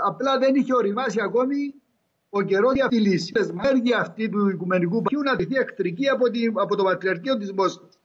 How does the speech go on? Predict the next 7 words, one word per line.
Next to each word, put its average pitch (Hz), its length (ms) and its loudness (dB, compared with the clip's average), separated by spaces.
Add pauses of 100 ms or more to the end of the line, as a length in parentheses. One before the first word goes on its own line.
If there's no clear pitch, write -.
(340)
Αυτή 185 340 -2
τη 254 100 2
στιγμή 226 280 -2
το 240 100 2
Πατριαρχείο 226 600 2
της 180 180 -4
Μόσχας 214 560 0